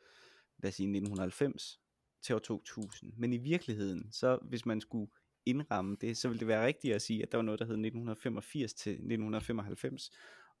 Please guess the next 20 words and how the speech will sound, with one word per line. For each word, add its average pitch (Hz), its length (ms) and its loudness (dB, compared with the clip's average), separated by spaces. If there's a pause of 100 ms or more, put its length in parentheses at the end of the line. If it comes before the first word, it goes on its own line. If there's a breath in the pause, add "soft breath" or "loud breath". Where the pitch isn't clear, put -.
(100)
og 110 100 4
nitten 110 440 0
femoghalvfems 107 800 -2 (340)
til 110 220 2
to 190 180 2
tusind - 320 -8 (140)
og - 100 -8
fem. - 200 -2 (720 loud breath)
Øh, 117 240 6
fordi - 560 -4 (100)
at 117 240 0 (180)
man 113 300 6
hele 135 240 2
tiden 107 460 2 (240)
giver 120 160 6
noget 107 260 4
videre, 151 360 0 (420)
og 127 200 6
bygger 120 220 6
videre 127 360 4